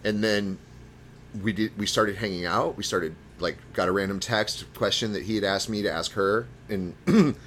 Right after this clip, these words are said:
we started texting, and we, over the course of a year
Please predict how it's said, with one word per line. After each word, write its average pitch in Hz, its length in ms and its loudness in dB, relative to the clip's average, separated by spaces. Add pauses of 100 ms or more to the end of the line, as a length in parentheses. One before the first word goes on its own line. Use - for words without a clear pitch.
(220)
we 90 60 -6
started 95 280 2
texting, 120 580 0
and 82 160 -6 (540)
we, 101 380 0
over 104 200 0
the 95 80 -2
course 117 340 0
of 92 80 -2
a 95 40 0
year 120 500 2